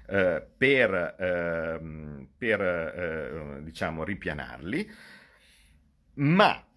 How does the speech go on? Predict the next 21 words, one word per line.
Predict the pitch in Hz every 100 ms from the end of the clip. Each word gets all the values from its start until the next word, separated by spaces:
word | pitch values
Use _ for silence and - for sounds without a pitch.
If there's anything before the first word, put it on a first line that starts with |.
| _ _ _ - -
se | - - 107 101 -
tu | 190 202
sei | 185 151
un | 143
paese | - 135 143 123 95 80 82 -
con-, | 104 104 101 -
considerato | - 110 101 - 110 110 104 117 95 - 85
con | 104 95
i | 85
conti | 113 117 110 -
in | 90
ordine, | 156 254 226 156 127
puoi | - 135 131
prelevare | - 123 113 95 123 139 131
dal | 110 101
mes | 110 135 - 123
come | 110 107
se | 101 101
fosse | 123 127 -
un | 110
salvadanaio. | - 101 95 95 92 87 69 64 64